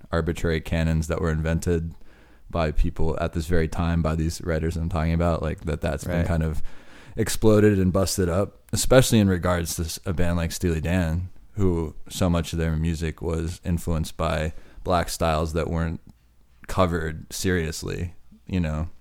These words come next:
Speaker 1: Um, like, their canon was not
Speaker 2: Right.
Speaker 1: represented by the
Speaker 2: That's true.
Speaker 1: publications that were covering them to some degree. So, um, yeah.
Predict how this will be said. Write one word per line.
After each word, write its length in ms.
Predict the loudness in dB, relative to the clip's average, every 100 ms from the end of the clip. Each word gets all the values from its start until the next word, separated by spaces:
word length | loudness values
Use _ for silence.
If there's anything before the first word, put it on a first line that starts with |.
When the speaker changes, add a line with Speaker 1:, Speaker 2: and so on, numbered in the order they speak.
| -20 _ -20 _ -20 -20 -6
Speaker 1:
Um, 540 | 0 0 0 -2 -4 -6 -14 -20 -20 _ -20 -6
like, 180 | -4 -2
their 240 | 0 2
canon 640 | 2 2 2 0 0 -2 -4
was 160 | -4 0
not 220 | 0 0
Speaker 2:
Right. 140 | -2 -2
Speaker 1:
represented 600 | 0 0 0 0 -2 -2
by 340 | 0 0 0 -4 -12 -10
the 80 | -4
Speaker 2:
That's 20 |
true. 120 | -2
Speaker 1:
publications 560 | 0 0 0 0 0 0
that 160 | -2 -2
were 100 | -4
covering 440 | -4 -2 -2 0
them 340 | 0 -2 -4 -6 -14 -20 -20 -20 -20 -20 -20 -18
to 80 | -6
some 180 | -2 0
degree. 360 | 0 -2 -2
So, 440 | -4 -4 -2 -2 -2 -6 -8 -18 -8
um, 640 | -2 0 0 0 -2 -4 -10 -20 -20 _ -20 -20 -20 -20 -20 _ _ _ _ _ -20 -20 -20 -8
yeah. 300 | -2 -2 -4